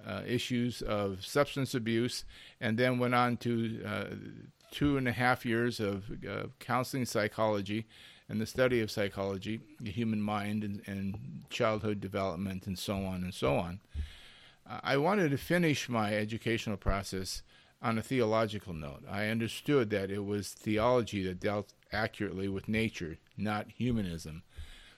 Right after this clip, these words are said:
and certainly not secular psychology. So I finished my master's degree and I finished my doctorate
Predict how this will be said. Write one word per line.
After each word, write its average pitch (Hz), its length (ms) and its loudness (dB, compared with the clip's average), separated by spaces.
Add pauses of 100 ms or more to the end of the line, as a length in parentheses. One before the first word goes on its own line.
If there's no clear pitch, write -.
and 104 160 -4
certainly 113 380 -2
not 110 260 0
secular 101 540 -2
psychology. 101 760 -2 (880)
So 139 380 6
I 131 180 6
finished 170 440 0
my 147 100 4
master's 135 420 2
degree 117 340 2
and 117 100 2
I 107 40 0
finished 120 420 -2
my 110 260 0
doctorate 110 560 -2